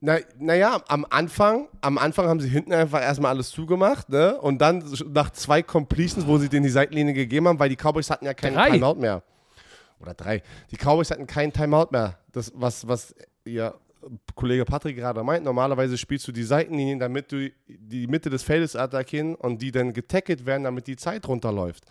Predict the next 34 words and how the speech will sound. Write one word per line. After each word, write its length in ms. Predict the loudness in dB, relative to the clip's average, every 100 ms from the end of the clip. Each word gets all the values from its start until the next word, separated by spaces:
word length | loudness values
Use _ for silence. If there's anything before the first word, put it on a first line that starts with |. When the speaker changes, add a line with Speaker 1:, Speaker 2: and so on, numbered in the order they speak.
| _
Speaker 1:
So, 220 | -4 -2 -2 -6 -4
bei 100 | -2
den 120 | 0
ersten 320 | -2 -2 -4
<laughs> 0 |
drei 220 | -2 2
Passversuchen 880 | 6 6 4 0 0 0 -2 -2 -6 -6 -16 -2
haben 160 | 0 2
sie 120 | 2
gef-, 300 | 2 0 -2
gefühlt 320 | 0 2 2
dreißig, 300 | 2 2 0
vierzig 300 | -2 -2 0
Yards 260 | 2 0 -2
gut 180 | -8
gemacht, 360 | -2 0 0 0
da 120 | -2
hatten 200 | -2 -4
die 280 | -4 -4 -6 -10 _
nicht 220 | -2 -2
die 80 | -4
Zei-, 320 | -4 -4 -2 -4
Seit-, 280 | -6 -6 -14
Seitenlinien 480 | -10 -8 -6 -6 -6
gespielt 400 | -8 -4 -4 -6 -10 -12
und 200 | -10 -4
dann, 240 | -4 -4 -8 _
danach 340 | -8 -6 -4
haben 140 | -4 -4
sie 80 | -2
das 120 | -2
dann 120 | 0
gemacht. 240 | 2 0 -2 -14 -20
So, 260 | -2 -2